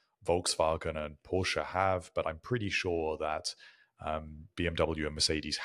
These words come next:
haven't. And their reasoning, because some of their executives have talked about this, is why would we allow a com-, a, a future competitor to take control over, uh, the, the infotainment experience,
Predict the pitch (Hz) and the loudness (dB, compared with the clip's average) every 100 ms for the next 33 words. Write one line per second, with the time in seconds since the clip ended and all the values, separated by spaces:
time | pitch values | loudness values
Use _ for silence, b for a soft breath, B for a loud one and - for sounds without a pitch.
0 | - 87 - - - - B B B B | -4 -4 -4 -6 -8 -8 B B B B
1 | 98 92 104 139 131 107 131 107 85 82 | -6 2 4 4 2 0 0 0 -4 -4
2 | - - 110 113 98 85 85 80 - 80 | -2 0 0 0 0 0 -2 -4 -6 -8
3 | - - 135 170 - 71 - 78 - 87 | -10 -2 -4 -2 -2 -2 -4 -4 -4 -4
4 | 80 85 82 92 113 110 98 95 92 90 | -6 -4 2 4 2 0 -2 0 2 2
5 | 92 92 85 - 85 82 - 87 85 - | 2 2 0 -4 -12 -10 0 2 2 -2
6 | 92 - 101 82 - 98 117 - - 76 | -2 -2 -6 -8 -2 0 0 -4 -6 -8
7 | b b b b - 104 98 - 92 - | b b b b -8 0 0 0 -4 4
8 | 92 87 85 87 - 87 87 87 80 82 | 6 6 2 -2 0 0 2 2 2 0
9 | - _ _ _ _ - 80 78 82 120 | -6 _ _ _ _ -2 0 0 -2 -8
10 | - 85 82 82 82 - b b b b | -4 -4 -2 -6 -8 -14 b b b b
11 | b - 80 87 87 87 - 87 82 78 | b -6 -4 -2 0 2 4 2 0 -2
12 | - 73 71 76 76 - | -2 -2 -4 -4 -4 -4